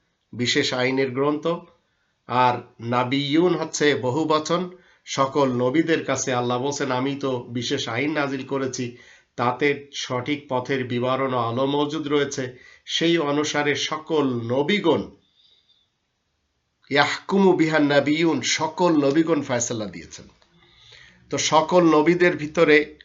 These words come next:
মুহাম্মাদুর রাসূলুল্লাহ রয়েছে, তিনিও এই তাওরাত মতে ফয়সালা দিয়েছেন। এই লিখিত গ্রন্থ আল কোরআন, এটি লাইনে লেখা, অনেকগুলি পৃষ্ঠাতে।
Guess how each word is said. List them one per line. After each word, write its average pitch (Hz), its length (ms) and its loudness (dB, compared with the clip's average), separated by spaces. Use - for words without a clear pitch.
মুহাম্মাদুর 139 680 0
রাসূলুল্লাহ 151 540 0
রয়েছে, 135 420 0
তিনিও 131 420 -2
এই 143 100 0
তাওরাত 127 480 0
মতে 123 220 -4
ফয়সালা 127 460 -4
দিয়েছেন। 120 440 -4
এই 143 180 6
লিখিত 151 420 2
গ্রন্থ 165 440 6
আল 147 220 8
কোরআন, 156 520 2
এটি 135 260 0
লাইনে 131 580 4
লেখা, 104 380 -4
অনেকগুলি 170 800 2
পৃষ্ঠাতে। 143 760 -2